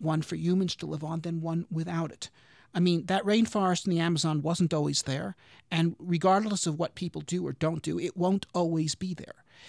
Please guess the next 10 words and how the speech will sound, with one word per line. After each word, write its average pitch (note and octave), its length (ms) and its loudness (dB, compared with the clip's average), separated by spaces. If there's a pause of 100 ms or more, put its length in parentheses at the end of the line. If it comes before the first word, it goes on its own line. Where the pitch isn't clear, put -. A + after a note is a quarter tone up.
(220)
Saving A3+ 420 6
the G3+ 80 8
rainforest G3 760 2 (680)
is G3 160 2
important F#3 540 4 (400)
because F3 640 2 (100)
of E3 260 0 (480)
what F3+ 360 2
it E3+ 140 -8
does E3 380 0